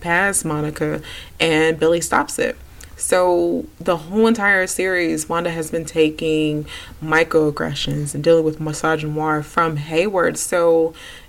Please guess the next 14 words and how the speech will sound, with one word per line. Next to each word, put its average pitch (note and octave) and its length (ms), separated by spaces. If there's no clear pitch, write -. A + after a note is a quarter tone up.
and G#3+ 160
then, G#3+ 220
you B3 140
know, G#3 140
just - 280
not, B3+ 300
kind C#4+ 160
of - 80
passively G#3 560
taking F3 400
it. D3 200
And G3 180
then, G#3 460
uh, F3+ 260